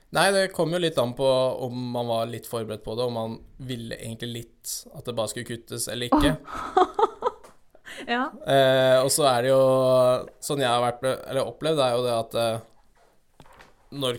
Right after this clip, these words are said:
Speaker 1: kontakten kuttes og litt sånn her, så er det liksom greit å bare spørre, "Går det greit for tiden?"
Speaker 2: Ja.
Speaker 1: Man vet jo aldri om det kan være noe annet heller.
Speaker 2: Ja, det er sant.
Speaker 1: Eh, og så, hvis da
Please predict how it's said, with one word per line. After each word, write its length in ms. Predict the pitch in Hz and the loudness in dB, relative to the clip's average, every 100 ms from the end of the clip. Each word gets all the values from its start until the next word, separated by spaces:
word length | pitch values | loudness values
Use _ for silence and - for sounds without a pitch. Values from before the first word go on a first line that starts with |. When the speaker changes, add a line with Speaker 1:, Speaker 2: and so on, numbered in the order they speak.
| - | -8
Speaker 1:
kontakten 480 | 139 120 107 131 120 | -8 -6 -6 -10 -10
kuttes 600 | 123 - - 104 - - - | -10 -12 -12 -8 -4 -6 -6
og 480 | 117 113 113 107 113 | -6 -2 -2 -2 -4
litt 100 | - | -6
sånn 140 | 135 | -4
her, 100 | 147 | -4
så 280 | - 117 117 117 117 _ _ _ _ - | -4 -4 -4 -4 -8 _ _ _ _ -8
er 80 | 123 | -6
det 60 | 123 | -6
liksom 180 | 131 120 | -8 -10
greit 160 | 110 | -8
å 60 | 117 | -2
bare 100 | 110 | -2
spørre, 440 | - 117 107 113 110 107 _ _ _ _ _ _ - | 0 -4 -6 -6 -6 -10 _ _ _ _ _ _ -6
"Går 160 | 120 | -6
det 40 | 120 | -4
greit 240 | 107 107 | -6 -6
for 100 | 120 | -8
tiden?" 280 | 117 113 156 - _ 262 | -8 -6 -8 -8 _ 0
Speaker 2:
Ja. 140 | 247 233 233 151 | 2 0 -6 -4
Speaker 1:
Man 140 | 139 | -2
vet 160 | 123 143 | 0 0
jo 60 | 135 | -2
aldri 100 | 117 | -4
om 80 | 120 | -8
det 80 | 117 | -6
kan 100 | 127 | -4
være 100 | 117 | -2
noe 160 | 120 117 | -2 -4
annet 180 | 113 120 | -4 -6
heller. 180 | 123 156 - - | -4 -6 -8 -8
Speaker 2:
Ja, 80 | 233 233 | -4 -2
det 80 | 226 | -4
er 80 | |
sant. 320 | 208 202 226 _ _ _ _ - | -6 -8 -10 _ _ _ _ -8
Speaker 1:
Eh, 760 | 135 131 127 123 123 120 120 117 | -4 -2 -2 -2 -2 -2 -2 -2
og 180 | 127 120 | -4 -4
så, 220 | 135 123 120 117 120 120 120 117 - - - | -4 -2 -4 -2 -2 -2 -4 -6 -8 -20 -16
hvis 160 | 117 | -12
da 80 | 127 | -6